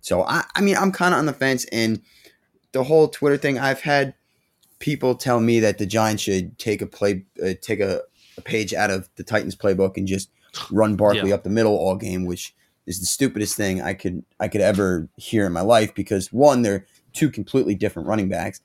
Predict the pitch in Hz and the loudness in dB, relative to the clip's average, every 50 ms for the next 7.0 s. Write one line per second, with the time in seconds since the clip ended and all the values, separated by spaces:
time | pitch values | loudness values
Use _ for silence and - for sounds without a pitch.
0 | _ _ _ - 87 98 - - - 131 120 107 107 104 - 107 110 110 - - | _ _ _ -8 -8 -8 -6 -2 2 4 6 6 4 4 2 2 2 2 2 0
1 | 98 95 104 104 101 95 - - 107 - - 104 95 95 113 - 95 - - - | -4 -4 -2 -2 -2 -2 -4 -8 -10 -4 -2 -2 0 0 0 -2 -4 -8 -14 -20
2 | - _ _ - - 123 117 107 - - - - _ _ _ _ - 139 156 156 | -20 _ _ 2 6 6 6 6 4 -2 -12 -20 _ _ _ _ -2 -2 -2 -2
3 | - 175 160 156 156 135 123 127 123 - - 127 135 135 123 117 113 104 101 101 | -2 -4 -4 -2 0 0 0 -2 -4 -4 -4 -2 0 2 2 2 2 2 2 0
4 | 95 98 92 - 104 104 98 95 90 90 - - - _ _ _ _ _ _ _ | -2 -2 -4 -2 -2 -2 -2 -2 -4 -8 -12 -16 -20 _ _ _ _ _ _ _
5 | _ _ _ _ _ _ _ _ _ _ _ _ _ _ _ _ _ _ _ _ | _ _ _ _ _ _ _ _ _ _ _ _ _ _ _ _ _ _ _ _
6 | _ _ _ _ _ _ _ _ _ _ _ 127 120 113 110 107 - - - | _ _ _ _ _ _ _ _ _ _ _ 0 2 2 0 -2 -6 -14 -20